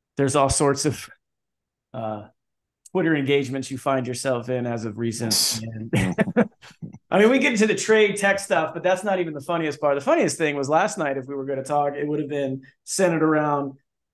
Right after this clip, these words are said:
Speaker 1: 'cause I caught it kinda late myself. I don't really, now I, I, I don't really get the chance to, to partake in Twitter during the day. I just kinda catch up at night. But are you following this whole Heckler and Koch thing?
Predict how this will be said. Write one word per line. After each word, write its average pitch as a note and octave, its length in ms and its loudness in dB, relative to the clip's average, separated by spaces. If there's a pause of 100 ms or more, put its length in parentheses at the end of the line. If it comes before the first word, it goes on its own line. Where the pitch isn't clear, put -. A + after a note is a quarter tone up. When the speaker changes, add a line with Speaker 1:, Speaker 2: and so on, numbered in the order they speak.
(140)
Speaker 1:
'cause - 80 -4
I G3+ 120 4
caught G3 240 6
it C#3+ 80 0
kinda E3 220 2
late D3 140 0
myself. C3 340 0
I C3+ 100 4
don't D#3+ 140 4
really, C#3+ 340 -2 (640)
now C#3+ 320 2
I, C#3 120 6
I, C3+ 300 4
I - 20 6
don't D3 120 2
really C#3 160 2
get B2 100 -2
the A#2+ 60 -10
chance B2+ 380 -6
to, A2 240 -6
to A2 340 -6 (240)
partake C3 420 2
in A2 100 -2
Twitter B2 240 -6
during A#2 200 -4
the A#2 80 -6
day. A#2 240 -4
I A2 60 -2
just A2 140 -10
kinda A2 200 -8
catch - 260 -10
up G#2+ 100 -12
at G#2+ 140 -10
night. A2 360 -12
But A2 140 -12 (1500)
are D#3 120 4
you C#4 180 6
following F3 500 6
this F3 180 4
whole E3+ 240 6
Heckler E3+ 360 4
and D#3 120 2
Koch D#3+ 340 2
thing? G3+ 360 0